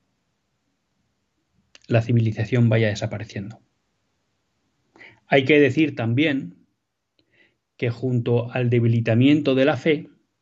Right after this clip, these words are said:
también se han debilitado los dos pilares que venían del, de Roma y de Grecia.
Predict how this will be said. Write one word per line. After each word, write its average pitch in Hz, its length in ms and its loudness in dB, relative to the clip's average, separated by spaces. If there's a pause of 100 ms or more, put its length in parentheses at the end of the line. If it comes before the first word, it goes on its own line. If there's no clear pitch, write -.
(960)
también 117 360 2
se 127 140 -4
han 123 80 2
debilitado 123 500 2
los 113 200 0
dos 117 200 0
pilares 123 440 0
que 120 140 -4
venían 120 600 0 (640)
del, 107 880 0 (840)
de 123 160 2
Roma 120 420 4
y 135 100 -6
de 110 100 -2
Grecia. - 460 -6